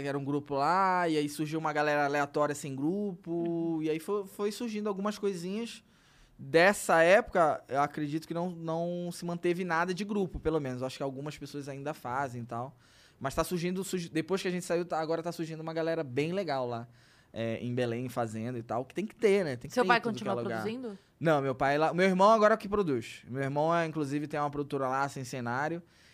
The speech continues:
Speaker 1: e aí ela, é, ele já faz os shows da galera que vai pra Belém, e aí mantém ali vivo esse, esse elenco ali, essa galera que tá fazendo show em Belém, porque tem que fazer, né, cara?
Speaker 3: Yas, eu vou te falar uma coisa. O pai do Rominho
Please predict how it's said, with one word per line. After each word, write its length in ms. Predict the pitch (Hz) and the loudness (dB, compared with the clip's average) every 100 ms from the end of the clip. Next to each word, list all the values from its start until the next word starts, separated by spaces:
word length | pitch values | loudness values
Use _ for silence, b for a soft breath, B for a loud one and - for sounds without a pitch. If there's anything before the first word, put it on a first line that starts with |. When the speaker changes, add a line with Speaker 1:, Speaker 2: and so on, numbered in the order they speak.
| b | b
Speaker 1:
e 100 | 123 127 | -2 4
aí 280 | 127 123 | 4 4
ela, 460 | 127 131 135 139 131 | 4 4 4 4 4
é, 380 | 127 131 127 123 | 4 2 2 0
ele 160 | 123 127 | -2 -2
já 280 | 131 127 120 | 2 2 2
faz 220 | 135 131 | -2 -2
os 60 | |
shows 240 | 123 135 123 | -2 -2 0
da 80 | 123 | 0
galera 280 | 117 117 117 | 0 -2 -4
que 40 | |
vai 100 | 117 | -6
pra 120 | 110 | -6
Belém, 800 | 113 110 131 165 175 170 165 156 b b - | -6 -4 2 2 2 0 -4 -10 b b -2
e 100 | 139 | 2
aí 320 | 131 135 135 | 4 2 0
mantém 580 | 131 147 147 160 151 151 | -2 -4 -2 2 2 2
ali 340 | 139 139 143 | 2 2 0
vivo 720 | 135 120 135 170 151 147 135 123 b b | 0 -4 -2 0 0 -2 -4 -8 b b
esse, 360 | - 135 - 139 | -6 -4 -4 -6
esse 280 | 123 127 - | -4 -4 -2
elenco 400 | 135 135 135 127 | 0 0 -2 -4
ali, 160 | 123 127 | -2 -2
essa 220 | 120 127 | -2 -2
galera 300 | 127 127 127 | 0 0 -2
que 40 | |
tá 120 | - 123 | -6 -6
fazendo 260 | 131 123 | -6 -6
show 160 | 120 127 | -6 -4
em 40 | |
Belém, 380 | 127 143 143 165 | -2 0 0 -2
porque 120 | 175 | -4
tem 120 | 233 277 | -6 -6
que 60 | - - | -16 -2
fazer, 540 | - 359 202 170 170 | 2 2 2 0 0
né, 120 | 151 | -2
cara? 400 | 151 120 107 110 | -6 -6 -6 0
Speaker 3:
Yas, 260 | 202 208 180 | 6 6 4
eu 60 | |
vou 80 | 175 | -2
te 80 | 190 | -6
falar 140 | 175 | -4
uma 120 | 160 214 | -4 -2
coisa. 260 | 185 156 - | -2 -2 -6
O 100 | 165 | -10
pai 320 | - 180 220 | 2 2 4
do 100 | 247 | 0
Rominho 600 | 233 214 185 202 175 | -2 -2 -4 -4 -6